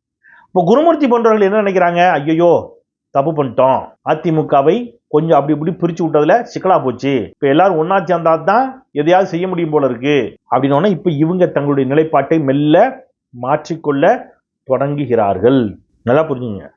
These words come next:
இந்த தங்களுடைய நிலைப்பாட்டை இவர்கள் மெல்ல மாற்றிக்கொள்ள தொடங்குகிறார்கள். ஆனால் குருமூர்த்தி உள்ளிட்டவர்களுடைய நிலைப்பாட்டிற்கு இன்னைக்கு அவங்க எடுத்திருக்கக்கூடிய இந்த ஓரணியில் திரள வேண்டும் என்ற நிலைப்பாட்டிற்கு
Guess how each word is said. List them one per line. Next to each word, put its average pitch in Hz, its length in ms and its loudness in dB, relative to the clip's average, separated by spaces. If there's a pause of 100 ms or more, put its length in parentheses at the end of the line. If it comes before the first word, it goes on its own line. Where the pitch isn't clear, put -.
(120)
இந்த 165 280 2
தங்களுடைய 180 360 2
நிலைப்பாட்டை 226 480 2
இவர்கள் 196 280 0
மெல்ல 196 220 0
மாற்றிக்கொள்ள 190 480 -2
தொடங்குகிறார்கள். 165 680 0 (100)
ஆனால் 143 520 2 (760)
குருமூர்த்தி 240 800 0 (120)
உள்ளிட்டவர்களுடைய 202 760 0
நிலைப்பாட்டிற்கு 170 840 0 (580)
இன்னைக்கு 214 340 2
அவங்க 196 180 2
எடுத்திருக்கக்கூடிய 190 480 0
இந்த 165 180 -2
ஓரணியில் 180 440 0
திரள 175 200 -2
வேண்டும் 175 200 -2
என்ற 156 140 -2
நிலைப்பாட்டிற்கு 143 680 -2